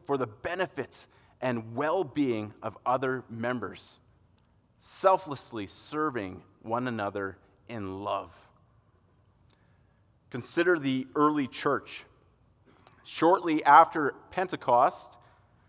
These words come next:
once they received the gift of the Holy Spirit,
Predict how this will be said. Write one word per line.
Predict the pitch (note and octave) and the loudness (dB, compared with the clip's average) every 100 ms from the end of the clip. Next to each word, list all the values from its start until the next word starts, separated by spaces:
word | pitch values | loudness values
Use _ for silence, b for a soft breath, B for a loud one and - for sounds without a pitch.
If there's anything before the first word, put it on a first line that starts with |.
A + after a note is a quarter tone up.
| b b b b _ _ _ | b b b b _ _ _
once | B2 E3+ G3 | 2 2 4
they | G3 F#3+ | 4 6
received | E3+ - - G3 A3+ A3 | 6 2 -6 -6 -6 -2
the | F#3 | -2
gift | A#2+ - F3 A3 - - | -2 2 4 4 0 4
of | E3+ D3+ | 4 6
the | C3+ | 4
Holy | A#2 - G3+ A#3+ A3+ | 2 2 2 2 -6
Spirit, | - - D#3 A#2 B2 - - | -10 -6 0 2 2 -2 -20